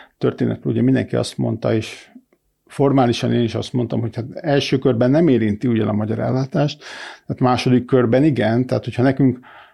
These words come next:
egy tizenöt éves ellátási szerződés mellé le kell kötnünk a bolgár meg a szerb szakaszt, és aztán a tizenöt éves szerződés mondjuk egy év múlva az oroszok mégis felmondják, mert azt mondják, hogy bocs, mégse bírjuk, viszmajor van,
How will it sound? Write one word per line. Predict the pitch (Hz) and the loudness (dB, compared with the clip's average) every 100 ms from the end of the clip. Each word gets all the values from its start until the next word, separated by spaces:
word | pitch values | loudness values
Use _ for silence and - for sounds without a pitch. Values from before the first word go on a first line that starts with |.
| _ - | _ -6
egy | - | 0
tizenöt | 175 143 139 131 139 | 2 4 4 4 4
éves | 135 123 - - _ _ _ | 6 4 0 -8 _ _ _
ellátási | - 123 123 131 - 110 | 0 2 2 0 0 0
szerződés | - 131 123 117 120 - | 2 4 4 4 0 2
mellé | 123 131 120 | 2 4 4
le | 131 | 4
kell | 143 143 | 2 2
kötnünk | 123 135 139 127 | 4 2 4 2
a | 113 | 2
bolgár | 120 127 123 117 | 2 2 4 2
meg | 110 | 0
a | 104 | -2
szerb | - 123 113 - - - - - - | 0 2 2 -2 -12 -20 -18 -18 -14
szakaszt, | - 123 - 139 - | -6 -2 0 0 2
és | 196 | 4
aztán | 190 - 160 | 4 4 2
a | 151 | 4
tizenöt | 170 156 139 139 | 6 6 4 4
éves | 123 120 | 4 4
szerződés | 135 123 127 120 120 | 4 4 4 2 2
mondjuk | 123 117 | 2 4
egy | 117 | 4
év | 127 | 4
múlva | 123 123 | 4 4
az | 117 | 4
oroszok | 147 143 113 | 2 2 0
mégis | 139 139 | 2 0
felmondják, | - 123 123 123 117 123 | 0 2 2 2 0 -2
mert | 123 | -4
azt | - | -4
mondják, | 123 117 | -4 -4
hogy | 113 | -4
bocs, | 120 - | -4 -4
mégse | 123 - 117 | -6 -4 -2
bírjuk, | 120 123 131 - - - - - | 0 0 -4 -8 -20 -20 -20 -14
viszmajor | 165 123 120 117 98 101 95 | -4 -2 0 0 0 0 2
van, | 110 147 165 | 4 4 2